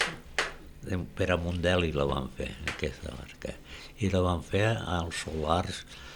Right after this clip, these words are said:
d'allà de, davant de Camilio de la Raquel, allí la van fer. Per cert que vam tindre molta feina perquè llavors se començava la carretera que baixa, baixa el moll.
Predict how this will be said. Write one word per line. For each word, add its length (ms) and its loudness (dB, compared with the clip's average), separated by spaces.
d'allà 640 2
de, 200 2
davant 460 2
de 140 2
Camilio 560 4
de 80 6
la 160 4
Raquel, 460 4
allí 340 4
la 80 6
van 240 4
fer. 220 -6
Per 220 6
cert 440 4
que 100 8
vam 220 8
tindre 400 4
molta 400 2
feina 320 2
perquè 320 2
llavors 340 4
se 140 0
començava 640 2
la 480 0
carretera 600 2
que 160 2
baixa, 400 0
baixa 240 -2
el 100 -2
moll. 340 2